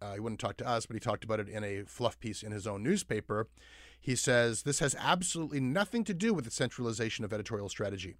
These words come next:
We want to make sure that we offer a wide range of voices that aren't always represented in the media landscape." So, editorial, endorsement. Best choice for Canada is Scheer.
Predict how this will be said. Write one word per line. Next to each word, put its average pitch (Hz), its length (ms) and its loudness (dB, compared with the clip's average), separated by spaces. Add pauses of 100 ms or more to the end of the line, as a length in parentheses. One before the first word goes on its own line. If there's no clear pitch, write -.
(360)
We 160 220 6
want 185 300 6
to 180 100 0
make 165 160 2
sure 156 180 2
that 147 80 0
we 135 120 2
offer 127 240 4
a 113 80 4
wide 214 440 6
range 190 340 4
of 139 80 0
voices 135 600 0 (420)
that 131 200 2
aren't 151 200 4
always 143 360 6
represented 120 540 2
in 101 60 -2
the 104 60 -4
media 110 280 -2
landscape." 104 520 -6 (480)
So, 117 360 6 (560)
editorial, 143 640 8 (360)
endorsement. 131 640 2 (520)
Best 156 280 6
choice 165 220 6
for 147 120 0
Canada 131 340 4
is 127 120 0
Scheer. - 380 0